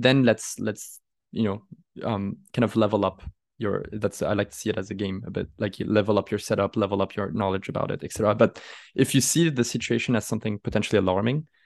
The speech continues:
and people have different ways, uh, like, people see it as more alarming s-, than others, uh,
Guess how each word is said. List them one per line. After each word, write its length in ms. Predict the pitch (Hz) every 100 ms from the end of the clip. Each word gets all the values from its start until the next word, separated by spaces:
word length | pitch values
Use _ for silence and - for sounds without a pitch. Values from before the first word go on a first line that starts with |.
| _ _
and 100 | 110
people 200 | 123 113
have 160 | 104 98
different 300 | 104 104 95
ways, 420 | 95 101 - - _ -
uh, 120 | -
like, 340 | - 104 - - _ - -
people 200 | 113 104
see 140 | -
it 60 | 110 107
as 100 | 101
more 180 | 101
alarming 360 | 101 101 110 113
s-, 140 | - -
than 140 | 117
others, 380 | 113 120 139 - _ - - _
uh, 240 | - 104